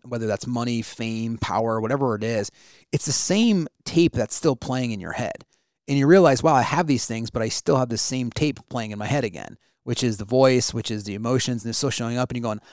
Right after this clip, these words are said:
"I'm not any happier from this, right? I'm not any, and sure, I got this thing, and that g-, I guess turned me on for a little bit." That is us making life very difficult. The minute, minute we're fine with experiencing life,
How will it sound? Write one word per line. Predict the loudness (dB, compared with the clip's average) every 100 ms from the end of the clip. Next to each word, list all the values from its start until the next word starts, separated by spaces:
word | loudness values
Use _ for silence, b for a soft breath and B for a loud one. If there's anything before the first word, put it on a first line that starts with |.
| 0
"I'm |
not | 4
any | 4
happier | 2 -4 -2 -4 -6
from | -10 -8
this, | -6 -6 -8 _ _ _ -6
right? | -4 -2
I'm | 0
not | 0 0
any, | -2 -4 -6
and | -8 -10 -4
sure, | 2 4
I | 2
got | 2 0 2
this | -4 -2
thing, | -6 -6
and | -4
that | -6 -8 -8
g-, | -6
I | -6
guess | -6 -8
turned | -4 -6 -4
me |
on | -6 -6
for | -6
a |
little | -4 -4
bit." | -4 -10 B B B B B B
That | 2 6 8
is | 8 8
us | 4 4
making | 2 2 0
life | 0 -2 -4
very | -6 -2
difficult. | -4 -4 -8 -10 -12 -18 _ _ _
The | 2 4
minute, | 6 6 6 0 -10 -6
minute | 4 6 6 4
we're | 0
fine | 0 -4 0 2 2 0
with | -2 -4
experiencing | -6 -4 -4 -6 0 6 6 6 0 -8 -10 -14 -20 _ _ _ _ _
life, | -2 0 -2 -6 -16